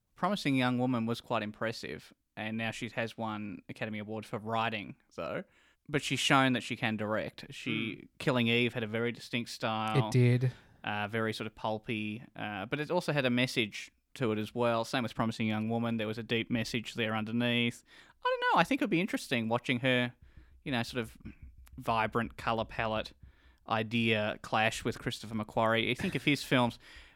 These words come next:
Speaker 1: and as much as I like the action, they sort of have this sort of flat quality to them sometimes.
Speaker 2: Mm.
Speaker 1: I wouldn't call them, you know, colour
Speaker 3: They need a
Speaker 1: rich.
Speaker 3: pop of colour.
Speaker 1: Yeah, I think, you know, I think, I don't know, I'm,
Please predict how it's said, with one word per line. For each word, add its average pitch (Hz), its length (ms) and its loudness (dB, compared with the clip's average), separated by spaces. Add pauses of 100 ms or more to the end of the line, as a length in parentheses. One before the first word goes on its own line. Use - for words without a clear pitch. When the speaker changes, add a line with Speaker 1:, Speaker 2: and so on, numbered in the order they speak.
(160)
Speaker 1:
and 147 180 6
as 135 140 0
much 156 180 6
as - 80 2
I 127 60 8
like 120 220 4
the 120 120 4
action, 120 320 4
they 110 100 0
sort 139 160 -2
of 127 100 0
have 127 160 2
this 120 120 -4
sort 117 100 -8
of 113 60 -8
flat 127 400 0 (300)
quality 139 420 0
to 151 160 -2
them 147 160 0
sometimes. 143 680 0 (120)
Speaker 2:
Mm. 131 260 -10
Speaker 1:
I 117 100 4
wouldn't 127 240 0
call 120 220 0
them, 113 220 0
you 113 80 0
know, 107 280 -2 (360)
colour 123 260 0
Speaker 3:
They 147 100 8
need 143 100 12
a - 20 12
Speaker 1:
rich. 127 120 8
Speaker 3:
pop 143 220 6
of 135 120 6
colour. 127 400 6
Speaker 1:
Yeah, 214 200 6
I 113 80 4
think, 127 380 0
you 135 80 0
know, 113 260 0 (120)
I 202 120 -2
think, 240 400 -4 (100)
I 269 40 -14
don't 403 220 -8 (340)
know, - 60 -10
I'm, 233 60 -4